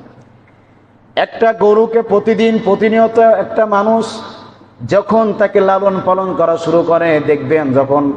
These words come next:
গরুর হাটে তাকে নিয়ে যায়, মালিক, মালিকের দিকে তাকিয়ে হয়তো সে চোখের পানি ছেড়ে দেয়, কিন্তু অবলা জন্তু বোধে আপনার কাছে বলতে পারে না বা কান্নাটা সেইভাবে ফোটে না, বুঝতে আপনি পারেন না।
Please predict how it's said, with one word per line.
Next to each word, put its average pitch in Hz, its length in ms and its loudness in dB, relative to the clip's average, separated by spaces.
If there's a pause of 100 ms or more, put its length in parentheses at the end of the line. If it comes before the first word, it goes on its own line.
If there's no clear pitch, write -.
গরুর 143 260 2
হাটে 143 240 -2
তাকে 135 260 0
নিয়ে 131 220 0
যায়, 135 240 0
মালিক, 135 460 -2
মালিকের 135 460 -2
দিকে 127 220 -4
তাকিয়ে 135 580 -2 (640)
হয়তো 143 340 0
সে 123 160 -2
চোখের 135 420 -2
পানি 131 220 -2
ছেড়ে 123 260 -2
দেয়, 117 320 -2 (440)
কিন্তু 127 280 0
অবলা 175 340 2
জন্তু 175 320 -2
বোধে 175 300 2
আপনার 156 360 -2
কাছে 156 220 -4
বলতে 147 340 -2
পারে 139 240 0
না 135 240 0
বা 131 260 0
কান্নাটা 135 460 -2
সেইভাবে 110 520 -4
ফোটে 110 220 -4
না, 113 220 -2 (400)
বুঝতে 123 300 -6
আপনি 120 200 -6
পারেন 117 300 -2
না। 113 240 -2